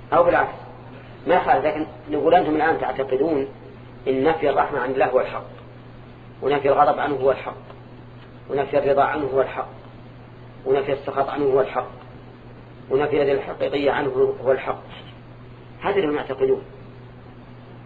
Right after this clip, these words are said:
هل في القرآن والسنة أن الله سبحانه وتعالى لا يرحم؟ يعني نفى عن نفسه الرحمة ولا الغضب ولا السخط ولا الكراهة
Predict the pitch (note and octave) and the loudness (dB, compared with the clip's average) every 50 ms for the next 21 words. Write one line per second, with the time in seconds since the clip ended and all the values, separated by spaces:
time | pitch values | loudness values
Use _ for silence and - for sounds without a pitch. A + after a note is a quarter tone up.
0 | - - - - - - - - - - - - - - - - - - - - | -20 -20 -20 -20 -20 -20 -20 -20 -20 -20 -20 -20 -20 -20 -20 -20 -20 -18 -8 2
1 | - E3+ G3 G3 F#3+ F3 F3+ F3 D3+ E3 F3 E3+ E3 D#3+ C3+ - - F3 E3+ D#3+ | 6 10 10 10 8 6 0 2 6 6 6 6 6 2 0 -2 -4 -6 -4 -2
2 | D3+ C#3 - - D3 C#3 C#3 C#3 C3+ C3 C#3 D3 D3 A#2+ A#2 - - - B2 C3+ | -4 -4 -4 -6 -6 -4 -2 0 2 4 4 4 2 2 -4 -10 -10 -6 -2 -2
3 | B2+ - A#2 B2 B2 - - - - - - - - - - - - - - - | -2 -2 -2 -4 -4 -4 -6 -10 -16 -18 -20 -20 -20 -20 -20 -20 -20 -20 -20 -20
4 | - - - - - - - - - - - - - - - - - - - C3 | -20 -20 -20 -20 -20 -20 -20 -20 -20 -20 -20 -20 -20 -20 -20 -18 -12 -2 2 4
5 | C3 C3+ C3 - - - C3 C3+ - - - - - - - - - - - - | 4 4 4 2 -2 -6 -8 -8 -8 -14 -18 -18 -20 -20 -20 -20 -20 -20 -20 -20
6 | - - - - - - - - - - - - - - - - - - - - | -20 -20 -20 -20 -20 -20 -20 -20 -20 -18 -18 -20 -20 -20 -20 -20 -20 -20 -20 -20
7 | - - - - B2+ C3 B2+ C3 C3+ C3+ C3+ C3 - - - C#3 - - - C#3+ | -20 -20 -18 -10 -2 2 2 2 2 2 -2 -2 -6 -14 -16 -16 -14 -12 -6 -2
8 | D3 C#3+ C#3+ C#3 C#3+ D3 C#3+ - - C#3 B2+ C3 C3 A#2+ A#2 A#2+ D3 - - - | -2 0 2 2 2 2 0 -2 0 0 2 2 0 -4 -4 -8 -8 -8 -10 -14
9 | - - - - - - - - - - - - - - - - - - - - | -18 -18 -18 -20 -20 -20 -20 -20 -20 -20 -18 -18 -20 -18 -18 -18 -20 -20 -20 -20
10 | - - A2 C3 D3+ D3+ D3+ C3+ C3 - A#2 G#2+ G#2+ G#2 G#2+ - - - - - | -16 -6 0 6 8 8 8 8 6 2 -2 -6 -6 -8 -10 -14 -18 -18 -20 -20
11 | - - - - - - - - B2 C#3 D3 D3+ D3+ D3 - - C3 - A#2 G#2 | -20 -20 -20 -20 -20 -20 -10 0 2 4 4 4 2 0 -4 -8 -10 -8 -8 -12
12 | - - - - - - - - - - A#2+ C3 D3 D3 D3 D3 - C#3+ D3 D3 | -12 -12 -18 -20 -20 -20 -20 -20 -14 -4 2 2 4 4 4 2 2 2 4 4
13 | C#3+ B2+ - - - | 4 4 2 -2 -6